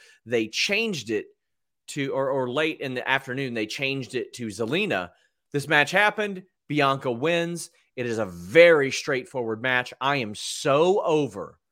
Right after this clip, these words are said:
the Carmella gimmick that she's got right now. Carmella always does the best with whatever she's given,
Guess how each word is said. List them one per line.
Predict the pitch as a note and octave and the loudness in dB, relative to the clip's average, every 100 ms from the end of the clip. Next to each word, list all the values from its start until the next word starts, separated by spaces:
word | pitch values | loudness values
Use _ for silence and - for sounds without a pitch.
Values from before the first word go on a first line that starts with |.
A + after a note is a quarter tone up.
| _ _ _ _ _ | _ _ _ _ _
the | A2+ | -14
Carmella | - C3+ C#3+ C#3 C3+ A#2 G2+ | -6 -2 -2 0 0 0 -2
gimmick | G2+ G2 F#2+ | -6 -10 -12
that | F2+ | -14
she's | - G#2 | -14 -12
got | F#2+ G2+ - | -6 -6 -6
right | D#2 - | -12 -16
now. | D2 A1 _ _ _ - | -20 -20 _ _ _ -6
Carmella | D#3+ D#3 D3 E3 | -2 0 2 2
always | F#3 D3 D3+ D#3+ | 2 2 2 0
does | C#3 C3 | -2 -6
the | A#2+ | -6
best | G2+ A#2+ C#3 | -2 0 0
with | C3 G#2+ | -10 -4
whatever | A#2+ B2+ B2+ | -2 -2 -4
she's | - A2+ | -10 -10
given, | B2+ A#2+ C#3+ C#3+ | -6 -4 -4 -10